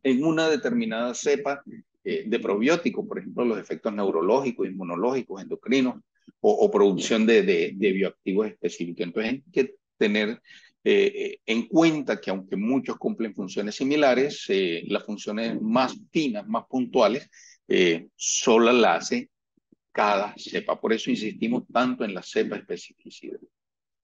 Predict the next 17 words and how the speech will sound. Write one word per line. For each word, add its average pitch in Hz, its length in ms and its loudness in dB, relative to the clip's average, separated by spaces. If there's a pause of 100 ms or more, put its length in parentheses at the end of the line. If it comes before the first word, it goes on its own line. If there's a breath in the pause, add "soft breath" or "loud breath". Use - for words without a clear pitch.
(180)
¿Todos 143 240 6
sirven 147 300 -2
para 143 180 4
lo 139 120 4
mismo? 180 340 -6
Pues - 200 -10
pensando 98 540 -2
en 120 80 4
lo, 120 60 2
en 113 440 0
lo 110 120 -2
que 110 80 -4
acabamos 110 340 -2
de 143 60 0
decir, 139 280 -2
muy 110 180 -4
probablemente, 101 1040 0